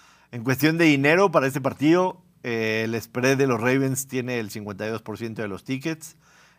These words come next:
el money line de Baltimore tiene el setenta por ciento de los tickets, el over tiene el sesenta y siete por ciento de los tickets.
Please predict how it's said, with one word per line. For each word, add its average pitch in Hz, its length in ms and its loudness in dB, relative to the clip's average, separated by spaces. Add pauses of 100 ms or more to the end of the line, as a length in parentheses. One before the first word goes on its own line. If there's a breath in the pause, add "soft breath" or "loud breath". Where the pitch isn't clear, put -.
el 117 140 -8
money 135 260 2
line 139 240 0
de 123 80 2
Baltimore 127 400 2
tiene 120 220 -4
el 117 100 -6
setenta 127 480 -8
por 120 120 -8
ciento 120 220 -8
de 120 40 -4
los 104 140 -8
tickets, 147 460 -6 (460 soft breath)
el 120 160 -2
over 135 220 4
tiene 139 300 0
el 131 120 0
sesenta 123 680 -4
y 120 120 -2
siete 139 320 -4
por 120 160 -8
ciento 110 240 -8
de 98 60 -8
los 90 180 -14
tickets. - 640 -18